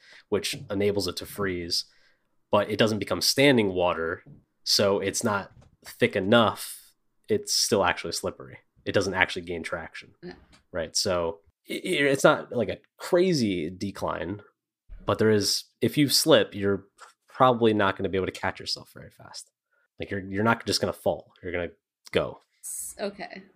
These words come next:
Speaker 2: Maybe we could just, like, use the pitons to, like, walk carefully along the shelf wall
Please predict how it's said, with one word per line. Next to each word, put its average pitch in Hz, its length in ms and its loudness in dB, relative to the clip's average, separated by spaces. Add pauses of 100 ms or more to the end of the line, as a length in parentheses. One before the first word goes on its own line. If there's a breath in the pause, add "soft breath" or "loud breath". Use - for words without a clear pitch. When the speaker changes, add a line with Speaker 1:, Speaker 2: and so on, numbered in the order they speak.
(640)
Speaker 2:
Maybe 277 540 0
we 254 240 -6
could 269 200 -4
just, 233 240 -8
like, 208 280 -4 (260)
use 226 920 -8 (100)
the 214 100 -2
pitons 214 600 -8
to, 220 120 -8
like, 180 460 -4 (1400)
walk 190 360 -4 (100)
carefully 214 600 -4
along 196 540 -2
the 311 100 -2
shelf 403 580 -4
wall 196 480 -2